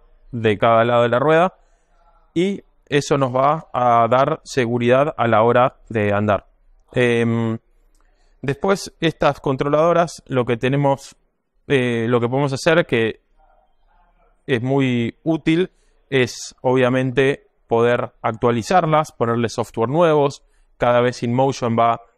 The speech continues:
puliendo cada vez más, eh, su firmware y eso nos va a dar a la larga, em,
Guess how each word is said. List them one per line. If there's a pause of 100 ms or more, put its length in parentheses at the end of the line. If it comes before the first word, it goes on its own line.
(120)
puliendo
cada
vez
más, (360)
eh,
su
firmware (320)
y
eso
nos
va
a
dar (720)
a
la
larga,
em,